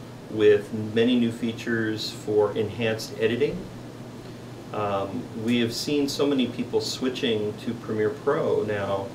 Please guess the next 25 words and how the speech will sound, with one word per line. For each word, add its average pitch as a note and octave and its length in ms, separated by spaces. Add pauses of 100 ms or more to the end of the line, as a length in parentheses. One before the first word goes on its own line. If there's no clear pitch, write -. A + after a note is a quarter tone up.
(460)
um, G2+ 340 (140)
that A2 220
were G#2+ 120
trained A#2 560
in G#2 120
another G#2+ 340
application G2+ 720 (720)
like, G2 320
uh, G2 160
Final G#2+ 300
Cut - 320
Pro G2+ 400 (380)
or G2+ 80
Media A2+ 380
Composer. - 680 (480)
Um, F#2+ 420 (140)
we A#2 140
have A2 160
addressed A2+ 520
many A2 340
of G2+ 140 (280)
their A2+ 200
needs A2+ 640 (220)
for G2+ 420 (400)
basic A2+ 300